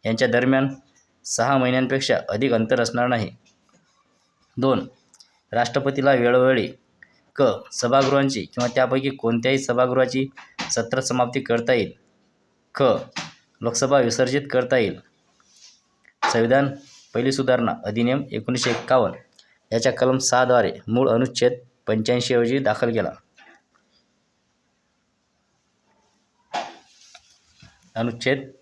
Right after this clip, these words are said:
शहाऐंशी, राष्ट्रपतीचा सभागृहांना संबोधून अभिभाषण करण्याचा आणि संदेश पाठवण्याचा हक्क. एक, राष्ट्रपती संसदेच्या कोणत्याही सभागृहास किंवा एकत्र जमलेल्या दोन्ही सभागृहांना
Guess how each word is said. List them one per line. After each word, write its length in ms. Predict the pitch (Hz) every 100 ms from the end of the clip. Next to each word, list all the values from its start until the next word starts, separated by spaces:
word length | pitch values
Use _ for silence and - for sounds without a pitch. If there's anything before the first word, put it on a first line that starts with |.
| _
शहाऐंशी, 560 | - 123 123 117 - - _ _ _ _ _ _ _ _ _ _ _ -
राष्ट्रपतीचा 800 | 107 110 127 127 135 135 131 -
सभागृहांना 680 | - 117 123 123 127 131
संबोधून 580 | 131 110 113 120 143 143
अभिभाषण 540 | 110 117 120 113 135 135
करण्याचा 500 | 120 120 127 120 101 - _ _ _
आणि 280 | 110 120 143
संदेश 440 | - 117 113 131
पाठवण्याचा 480 | - 117 120 120 127
हक्क. 300 | 127 - - - _ _ _ _ _ _ _ _ _ _ - - - _ -
एक, 260 | 135 - - _ _ _ _ - - -
राष्ट्रपती 680 | 113 117 127 135 139 147
संसदेच्या 640 | - - 117 131 135 135 139
कोणत्याही 400 | 139 117 120 135
सभागृहास 680 | 127 131 131 123 90 - _ _ _ _
किंवा 260 | - 131 135
एकत्र 380 | 107 104 127 139
जमलेल्या 420 | 120 123 131 139
दोन्ही 260 | 135 113 131
सभागृहांना 680 | - 120 127 131 131 104